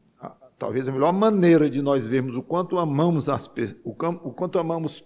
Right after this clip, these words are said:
pouco as pessoas é ver o quão nó-, impacientes nós somos. Ou o contrário, se você acha que está num nível elevado de paciência,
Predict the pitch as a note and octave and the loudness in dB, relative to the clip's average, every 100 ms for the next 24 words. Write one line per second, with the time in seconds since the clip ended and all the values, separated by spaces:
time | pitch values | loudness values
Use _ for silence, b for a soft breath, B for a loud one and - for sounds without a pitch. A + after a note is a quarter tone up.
0 | _ - G3 G#3+ G#3+ C#3 - A#2 A#2 D3+ | _ 6 10 10 8 -2 -4 -8 -6 2
1 | F#3 E3+ - B B B - C3+ B2+ C3+ | 4 2 -2 B B B -4 -2 0 0
2 | D#3 D#3+ - - _ _ B2 - F3+ A3+ | -2 -4 -8 -20 _ _ -18 -2 2 4
3 | B3 B3 A3 G#3+ - G#3+ - F#3 - E3 | 2 2 -2 -4 -4 -4 -2 -4 -2 -4
4 | F3 F3 E3+ D3+ E3 - F#3+ C#3+ A2 G#2+ | -6 -6 -4 -2 -2 -6 -4 -4 -6 -12
5 | - _ _ _ _ _ _ C5+ D3+ F3 | -20 _ _ _ _ _ _ 0 0 0
6 | - G#3 - E3 D3 A2 - - - B2 | -2 -4 2 4 4 -2 -12 -16 -10 -8
7 | - D#3+ D#3+ C3+ B2+ - A2+ B2 A#2+ - | -2 4 6 6 4 -2 -6 -6 -8 -10
8 | _ _ _ _ _ _ _ _ E3 - | _ _ _ _ _ _ _ _ -20 -14
9 | C3 C3 B2+ C3+ D#3+ C3 D3+ C#3+ A2 C3 | -12 -10 -8 -4 0 2 4 2 2 2
10 | C3+ B2 B2 - C3 - C3+ B2+ D3 C#3+ | 2 0 -4 -4 -4 -4 -2 2 2 2
11 | - A#2 F#2+ | -2 -4 -6